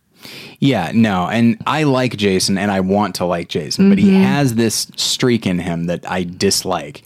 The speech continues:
Speaker 1: And I feel like Scott brings it out.
Speaker 2: Yeah.
Speaker 1: And what's interesting is you get Scott away from Jason, and Scott's not so bad.
Speaker 2: Neither one of them then are.
Speaker 1: Yeah.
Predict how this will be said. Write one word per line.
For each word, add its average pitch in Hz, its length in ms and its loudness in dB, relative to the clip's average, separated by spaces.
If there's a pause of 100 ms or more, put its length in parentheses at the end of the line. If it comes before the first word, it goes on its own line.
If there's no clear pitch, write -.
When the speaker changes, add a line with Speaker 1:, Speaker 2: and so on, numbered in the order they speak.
(300)
Speaker 1:
And 110 180 0
I 101 120 0
feel 131 240 0
like 110 180 0
Scott 101 400 -2
brings 98 300 -2
it 87 80 -4
out. - 320 -8
Speaker 2:
Yeah. 180 560 4
Speaker 1:
And 95 420 2 (220)
what's 135 260 2
interesting 139 380 2
is 110 100 2
you 117 80 4
get 120 160 2
Scott 131 300 -2
away 113 180 2
from 101 220 0
Jason, 107 580 0 (500)
and 139 80 0
Scott's 277 300 0
not 160 160 0
so 185 120 2
bad. 220 320 2
Speaker 2:
Neither 220 280 6
one 240 160 4
of 262 100 4
them 147 320 2
then 165 200 4
are. 143 280 -2
Speaker 1:
Yeah. 107 280 0